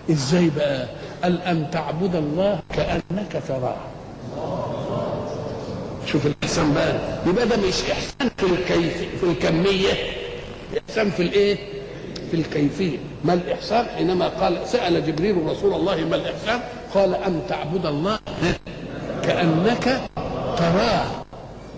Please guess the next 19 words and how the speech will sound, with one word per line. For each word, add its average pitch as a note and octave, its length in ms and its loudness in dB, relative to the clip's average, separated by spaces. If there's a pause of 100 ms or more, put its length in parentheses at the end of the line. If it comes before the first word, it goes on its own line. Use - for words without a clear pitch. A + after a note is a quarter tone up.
(340)
شوف D3+ 240 -2
بقى، F#3 120 4
لما D#3 200 2
تعبد D#3+ 280 -2
ربنا D#3+ 200 2
كأنك D#3 560 2
تراه، D#3 240 2 (360)
فإن A#3+ 280 4
لم G#3 160 2
تكن G#3 380 0
تراه G3 380 4 (1160)
هو G3+ 240 4
يراك. D#3+ 380 2 (880)
ولذلك F3+ 440 4
إذا F#3 160 -2
كنت F3+ 260 -4
معتقد D#3+ 320 -4
إن D3 220 0
ربنا، D3 260 -2